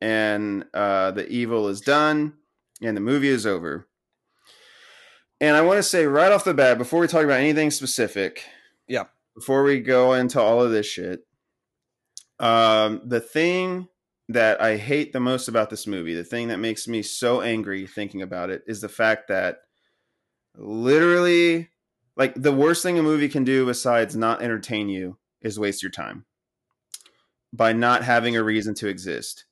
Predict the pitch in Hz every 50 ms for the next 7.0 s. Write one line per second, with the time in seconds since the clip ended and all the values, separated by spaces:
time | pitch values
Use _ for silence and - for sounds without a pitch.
0 | _ 123 123 - 147 151 143 143 135 139 127 117 104 110 113 120 131 143 143 143
1 | 139 123 131 123 - 120 110 101 95 92 95 87 87 78 - - - - 127 131
2 | 143 143 147 139 147 139 131 156 185 180 175 170 165 160 160 160 - _ _ _
3 | _ _ _ - 160 165 165 156 - - - 151 139 135 127 - - 131 127 127
4 | 120 - - 113 156 185 170 - 190 180 170 160 156 156 147 147 139 131 123 113
5 | 101 92 87 90 - 110 - - 120 110 107 104 101 - - - - 170 - 427
6 | 427 466 480 - 415 202 156 - 190 180 151 165 165 156 - - 160 160 151 -